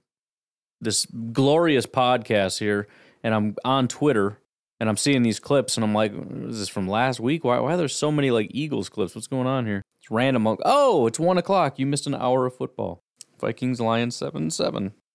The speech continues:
So there you go. Anyways, continuing. Anyways, the final clip that I had for this particular show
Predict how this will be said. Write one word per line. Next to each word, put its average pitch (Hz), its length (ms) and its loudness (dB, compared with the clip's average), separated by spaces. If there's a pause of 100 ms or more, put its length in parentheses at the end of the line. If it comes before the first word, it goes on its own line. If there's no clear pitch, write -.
(140)
So 117 160 -6
there 120 120 -2
you 120 160 -2
go. 120 180 -4 (400)
Anyways, 127 720 2 (220)
continuing. 127 680 -2 (500)
Anyways, 147 300 2
the 127 60 0
final 180 300 2
clip 165 260 2
that 143 100 4
I 135 100 6
had 131 240 2
for 127 120 -2
this 123 160 2
particular 120 540 0
show 113 540 2